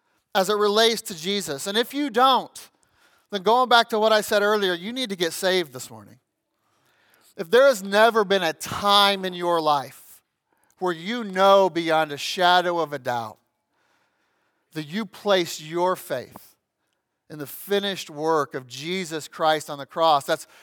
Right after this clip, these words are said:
I told you last week, he came to this earth as a baby to live a mission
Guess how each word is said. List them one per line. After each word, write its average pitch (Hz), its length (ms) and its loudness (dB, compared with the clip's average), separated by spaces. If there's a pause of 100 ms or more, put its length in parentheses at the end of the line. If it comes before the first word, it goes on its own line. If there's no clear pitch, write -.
(160)
I - 40 -16
told 196 260 -4
you 175 80 -2
last 180 320 2
week, 160 180 -8
he 185 120 -6
came 208 580 -6 (420)
to 208 100 -6
this 180 240 -2
earth 190 360 2
as 156 140 -4
a 147 60 -10
baby 151 500 0 (800)
to 175 100 -2
live 190 260 4
a 180 80 0
mission 170 520 -6